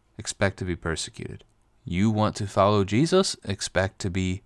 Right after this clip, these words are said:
persecuted. And Jesus said this himself, right? "The world hate-, hates you because it hated me."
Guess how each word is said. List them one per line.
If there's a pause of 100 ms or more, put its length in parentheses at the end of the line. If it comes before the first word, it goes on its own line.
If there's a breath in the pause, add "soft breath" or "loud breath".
persecuted. (460 soft breath)
And
Jesus
said
this
himself,
right? (600 loud breath)
"The
world
hate-, (280)
hates
you
because
it
hated
me."